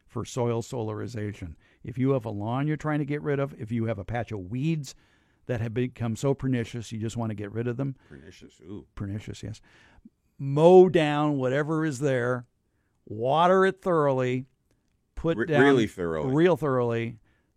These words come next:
Speaker 1: and put down clear plastic, secure the edges with a trench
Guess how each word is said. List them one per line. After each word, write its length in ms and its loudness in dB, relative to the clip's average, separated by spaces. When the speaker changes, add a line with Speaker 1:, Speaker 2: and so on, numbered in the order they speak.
Speaker 1:
and 340 -4
put 160 -4
down 260 2
clear 380 -4
plastic, 680 -2
secure 480 -6
the 200 -2
edges 360 -4
with 140 -8
a 60 -8
trench 760 -10